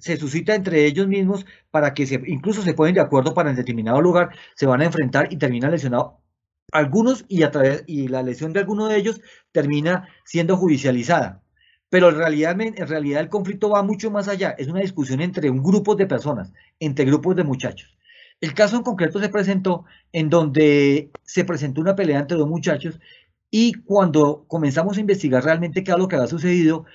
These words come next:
si bien esa, la, las lesiones se habían dado entre ellos dos, uno más golpeado que el otro y por eso terminó denunciándolo al otro, la realidad es que todo se daba a raíz de una discusión que se presentaba entre alumnos de la jornada de la mañana con alumnos de la jornada de la tarde.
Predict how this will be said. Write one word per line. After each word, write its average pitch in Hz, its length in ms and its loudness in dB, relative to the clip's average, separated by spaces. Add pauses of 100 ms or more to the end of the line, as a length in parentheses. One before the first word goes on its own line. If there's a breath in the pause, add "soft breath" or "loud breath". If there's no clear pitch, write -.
(200 soft breath)
si - 280 -2
bien 196 440 2 (160)
esa, 190 260 2 (120)
la, 143 260 2
las 135 160 2
lesiones 139 300 -2
se 185 60 0
habían 139 240 2
dado 160 200 4
entre 170 240 0
ellos 139 220 0
dos, 135 340 0
uno 151 220 0
más 165 160 2
golpeado 165 360 2
que 170 100 -2
el 160 80 2
otro 151 200 0
y 151 60 -6
por 131 140 -2
eso 117 160 -6
terminó 110 380 -4
denunciándolo 131 600 -2
al 165 80 4
otro, 143 320 0 (880 loud breath)
la 196 280 6
realidad 214 560 4
es 165 180 -2
que 190 140 2
todo 190 320 2
se 190 160 0
daba 135 300 2 (100)
a 147 100 0
raíz 135 520 0
de 139 180 0
una 131 200 2
discusión 170 600 0 (140)
que 156 100 0
se 131 120 0
presentaba 131 480 2
entre 127 180 0
alumnos 151 340 4
de 202 80 4
la 202 140 2
jornada 196 320 -2
de 196 60 2
la 196 100 2
mañana 185 460 -2
con 151 160 -4
alumnos 123 300 -2
de 185 80 0
la 180 120 0
jornada 170 280 -2
de 175 60 2
la 175 120 2
tarde. 196 340 2